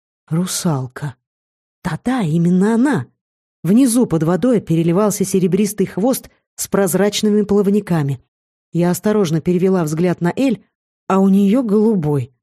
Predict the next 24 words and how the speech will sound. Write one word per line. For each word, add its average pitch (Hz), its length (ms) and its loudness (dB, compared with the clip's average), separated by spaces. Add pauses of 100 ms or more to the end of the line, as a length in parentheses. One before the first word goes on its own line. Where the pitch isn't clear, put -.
(220)
а 156 100 -4
чешуйки - 420 -2
почему-то 190 480 -2
отдают 156 400 -2
золотом. 143 560 -2 (460)
"Ты 180 140 0
никогда 175 480 0
не 170 160 2
видела 165 340 0
русалок?" 185 600 -2 (200)
уточнила 165 520 -2
вторая, 190 420 -2
имя 185 300 0
которой 208 320 -2
я 170 100 -2
так 190 200 -2
и 214 40 2
не 202 100 2
спросила. 185 580 -2 (680)
По 180 100 -2
всей 196 280 0
видимости, 196 440 0
она 170 140 2
была 175 320 0